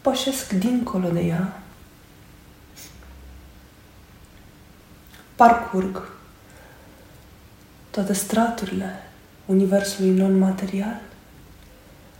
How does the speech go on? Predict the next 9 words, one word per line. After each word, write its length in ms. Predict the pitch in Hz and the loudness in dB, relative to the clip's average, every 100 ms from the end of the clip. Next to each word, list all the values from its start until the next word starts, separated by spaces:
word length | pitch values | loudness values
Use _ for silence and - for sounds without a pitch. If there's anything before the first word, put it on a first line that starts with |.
| - - - - - - - - - - - - - - - - | -20 -20 -20 -20 -20 -20 -20 -20 -20 -20 -20 -20 -20 -20 -20 -4
Ajung 340 | 202 196 196 | 0 2 4
la 80 | 190 | 6
marginea 480 | 190 214 220 214 190 | 8 6 4 0 4
universului 560 | 185 185 185 - 190 180 | 4 6 2 0 -4 -2
material 580 | 185 185 185 185 190 | -2 -4 0 4 4
și 300 | 190 - 190 | 0 -6 -2
intru 360 | 185 214 220 208 | 0 2 -2 -2
în 140 | 190 | -2
el. 160 | 185 | 0